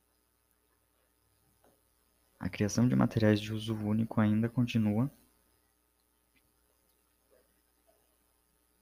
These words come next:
alimentando a mesma problemática, porque mesmo que as coisas continuem sendo criadas,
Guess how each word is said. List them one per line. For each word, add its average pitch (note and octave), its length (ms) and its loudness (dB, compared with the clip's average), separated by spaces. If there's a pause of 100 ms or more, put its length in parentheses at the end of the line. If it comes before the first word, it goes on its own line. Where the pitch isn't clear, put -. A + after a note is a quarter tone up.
(140)
alimentando B2+ 600 6
a C#3 40 6
mesma D3+ 280 2
problemática, A#2+ 760 4
porque G#2 380 0
mesmo A#2+ 320 2
que G#2 480 -4
as G2+ 200 -6
coisas G#2 340 0
continuem G#2 580 0
sendo G2+ 260 -4
criadas, G#2 800 -2